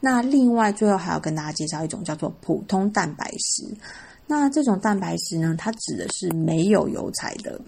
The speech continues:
蛋白质。好，那它的英文是 common opal，虽然叫普通，好，但是它还是可以很漂亮哦。好，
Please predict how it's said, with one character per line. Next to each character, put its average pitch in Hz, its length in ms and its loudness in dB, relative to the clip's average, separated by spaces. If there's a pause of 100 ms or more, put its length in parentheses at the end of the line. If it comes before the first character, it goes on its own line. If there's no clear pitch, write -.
(520)
蛋 - 160 -2
白 - 180 -4
质。 - 260 -8 (300)
好， - 240 -10 (380)
那 220 120 2 (300)
它 - 140 -4
的 196 80 0
英 185 160 2
文 165 100 0
是 160 140 -4
common 185 400 0
opal， 160 480 0 (240)
虽 - 180 4
然 220 100 4
叫 202 200 4 (100)
普 160 400 4
通， 214 400 6 (180)
好， 156 220 -2
但 233 160 4
是 233 80 4
它 233 100 6
还 208 140 8
是 220 100 2
可 214 60 6
以 202 120 8
很 180 120 4
漂 196 180 6
亮 190 240 4
哦。 160 360 2 (160)
好， - 200 -4